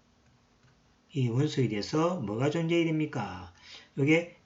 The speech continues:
X가 존재해야 되죠. 유닉할 필요는 없습니다. X에 대한 X가 존재한다. 뭘 만족합니까? 어, fx 이꼬르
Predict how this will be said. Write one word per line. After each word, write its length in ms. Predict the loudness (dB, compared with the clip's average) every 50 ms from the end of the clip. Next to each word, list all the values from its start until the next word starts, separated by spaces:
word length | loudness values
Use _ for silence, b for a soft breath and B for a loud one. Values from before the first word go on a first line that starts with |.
| _ 0
X가 300 | 0 2 4 4 4 4
존재해야 320 | 4 2 2 2 0 0
되죠. 340 | 0 -2 -4 -4 -6 -8 -10 b b b b 4
유닉할 380 | 6 6 8 6 4 4 0 0
필요는 220 | 0 0 0 0
없습니다. 680 | 0 0 -2 -2 -2 0 0 0 2 2 0 0 -2 -8 b b b b b b -6 -4
X에 540 | -4 -4 -2 0 2 4 4 4 4 2
대한 480 | 0 -2 -2 -2 -2 -2 -2 -4 -6 -10 -14 _ -20 _ _ _ -20 -20 _ _ _ _ _ _ _ _ -20 -20
X가 720 | -16 -12 -6 -2 -2 -2 0 0 0 0 -2 -2 -6 b b b b b -14
존재한다. 640 | -10 -8 -8 -6 -6 -6 -6 -6 -6 -8 -8 -8
뭘 220 | -4 0 0 2 2
만족합니까? 920 | 2 0 0 0 -2 -2 -2 -4 -4 -4 -4 -4 -2 -2 -2 -2 -4 -6 -12 -20 -20 _ _ _ _ _ _ _ _ _ _ _ _ _ -20 _ _ _ _ _ _ _ _ _ _ _ _ _ _ _ _ _ B B B B B B B B B -8 -4
어, 340 | -4 -2 -2 -4 -4 -8 -12 _ _ _ -8
fx 460 | -6 -6 -4 0 0 0 0 0 -2 -4
이꼬르 500 | -2 0 0 2 2 2 2 0 -2